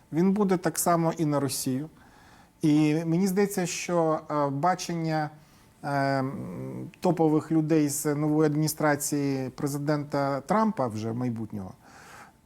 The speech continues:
е, воно не передбачає, скажімо так, успіху для Росії. Тобто це адміністрація, яка не буде працювати на успіх Росії. Чи означає це, що вони будуть,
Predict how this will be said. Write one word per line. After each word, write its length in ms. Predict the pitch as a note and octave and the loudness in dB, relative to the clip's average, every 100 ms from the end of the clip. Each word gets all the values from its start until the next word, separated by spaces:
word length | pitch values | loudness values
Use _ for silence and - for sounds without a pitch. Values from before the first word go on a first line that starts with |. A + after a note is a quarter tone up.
| - | 2
е, 320 | C3+ C3 B2+ B2+ - | 4 4 2 -4 -8
воно 760 | C3+ C3 D#3 D#3+ F3 G#3+ G#3+ | -4 0 4 4 6 4 2
не 180 | G3 F#3 | 2 -2
передбачає, 1080 | F#3 F#3 F3 E3+ E3+ - G3 G3 F3+ E3+ D#3+ - - - _ - | 2 2 2 2 0 2 2 2 2 2 2 -4 -20 -20 _ -12
скажімо 460 | - D#3 D3+ E3+ E3 | -6 -2 2 2 2
так, 360 | D#3 A#2+ - | 2 0 0
успіху 420 | G3+ G3 - E3+ F3 | 0 0 0 2 4
для 180 | E3+ | 4
Росії. 500 | E3 D#3 - G#2+ F2+ - _ _ _ _ - - - _ _ | 4 2 -2 -4 -6 -12 _ _ _ _ -20 -20 -20 _ _
Тобто 540 | D#3 D#3+ - E3+ D#3 D#3+ | -2 -2 2 4 4 0
це 200 | - F#3+ | 0 2
адміністрація, 680 | F3 F3 F3 F3+ G3 - E3+ | 4 4 2 2 0 2 0
яка 160 | E3 | 2
не 220 | D#3+ F3 G3 | 2 2 2
буде 260 | G3 F3+ | 2 0
працювати 640 | E3+ D#3+ D#3 E3 E3+ D#3+ | 2 0 0 2 2 2
на 120 | D#3 D#3 | 0 0
успіх 340 | D3 - D3+ | -2 -6 -2
Росії. 440 | E3 - A2+ G2 - - - - - - | -2 -2 -6 -6 -8 -20 -20 -20 -20 -10
Чи 140 | - | 2
означає 460 | E3+ F#3 F3+ G#3+ G#3+ | 4 4 4 4 2
це, 160 | G3+ F#3 | 0 -4
що 180 | - | -2
вони 200 | F3+ G3 | -2 0
будуть, 440 | F#3 F#3 F3 F3 | 0 0 0 -2